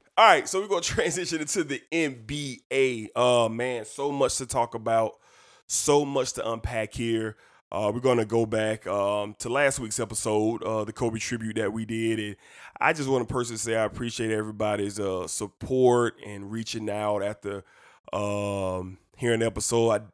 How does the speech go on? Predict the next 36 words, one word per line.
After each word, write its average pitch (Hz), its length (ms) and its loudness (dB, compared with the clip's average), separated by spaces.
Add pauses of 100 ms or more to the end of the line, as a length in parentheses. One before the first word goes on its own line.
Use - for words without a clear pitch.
(160)
but 110 240 0
most 131 340 2
importantly, 123 360 -2
I 117 120 -2
wanna 113 160 -4
shout 117 220 -4
out 101 80 0
my 101 100 0
dog 101 440 -2
Black 104 420 -6
for 98 120 -12
being 110 360 -2
here 107 100 -4
for 107 300 -2
me, 101 200 -6 (600)
you - 80 -8
know, 101 220 -2
help 123 280 -2
holding 131 320 0
me 110 240 4
up. 113 240 4
That 120 120 4
was 127 140 0
a 110 40 -8
very 117 400 0
hard 117 280 2
episode. 113 440 -2
I - 20 2
probably 120 280 0
broke 110 280 -2
down 107 220 -2
four 123 340 0
times 113 460 -2
during 113 220 -4
that 110 140 0
episode. 110 680 -4